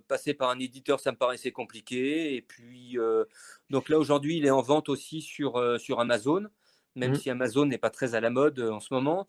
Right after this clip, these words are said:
Speaker 1: Mais donc, euh, sinon, chez moi, j'en ai, euh, j'en ai acheté un bon nombre. Et puis, euh, et puis, ça me permet de rencontrer les gens et puis de leur, euh, de leur mettre un petit mot. C'est vachement sympa.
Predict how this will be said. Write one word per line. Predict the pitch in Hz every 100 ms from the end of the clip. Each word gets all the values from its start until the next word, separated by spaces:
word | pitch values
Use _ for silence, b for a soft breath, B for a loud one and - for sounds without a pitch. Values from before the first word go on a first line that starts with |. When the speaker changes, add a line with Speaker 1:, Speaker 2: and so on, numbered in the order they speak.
| b b b 131
Speaker 1:
Mais | 127 123
donc, | 135 151 -
euh, | 143 127 120
sinon, | 113 135 127
chez | 151 131
moi, | 117 139
j'en | 120 113
ai, | 113 113
euh, | 110 107 104 104 107
j'en | 104 123
ai | 123
acheté | 117 - 135 135 123
un | 113
bon | 113 120
nombre. | 117 156 185 143
Et | 113
puis, | - 120 123 120 110
euh, | 110 101 B B B B B
et | -
puis, | -
ça | 127
me |
permet | 120 113 123
de |
rencontrer | 104 104 104 110
les | 98
gens | 95 110 123
et | 113
puis | - - 107
de | 110
leur, | 101 98 98
euh, | 98 95 92 92 92
de | 98 104
leur | 107
mettre | 110 113
un | 104
petit | -
mot. | 107 113
C'est | 120 110
vachement | 101 120
sympa. | 113 101